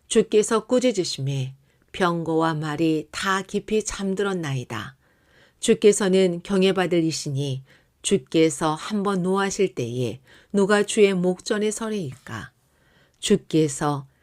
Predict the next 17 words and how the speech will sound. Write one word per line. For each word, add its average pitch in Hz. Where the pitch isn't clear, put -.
하늘에서 220
판결을 233
선포하심에 165
땅이 165
두려워 143
잠잠하였나니, 160
곧 185
하나님이 175
땅의 202
모든 196
온유한 214
자를 131
구원하시려고 143
심판하러 202
일어나신 185
때로다. 151
셀라. 113